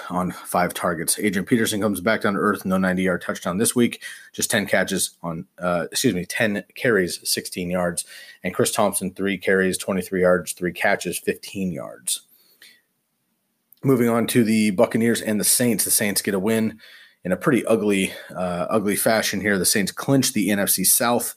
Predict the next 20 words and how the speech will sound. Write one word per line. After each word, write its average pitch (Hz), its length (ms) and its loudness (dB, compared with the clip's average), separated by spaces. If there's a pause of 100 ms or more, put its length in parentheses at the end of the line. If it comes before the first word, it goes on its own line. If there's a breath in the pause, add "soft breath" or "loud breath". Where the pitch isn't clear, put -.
(280 loud breath)
with 110 160 -2
that 107 140 4
ugly 101 240 4
win, 101 320 0
twenty-eight 101 500 0
fourteen 104 500 -2
over 92 220 -2
Tampa 98 260 -2
Bay 98 280 -2 (260)
in 117 200 2
Florida. 95 460 0 (1700 soft breath)
<clears throat> - 0 -
Excuse - 880 2
me. 90 120 0 (840)
Michael 131 260 2
Thomas, 127 340 4 (340 loud breath)
eleven 104 400 2
catches, 110 400 2
ninety-eight 104 400 4
yards, 98 460 0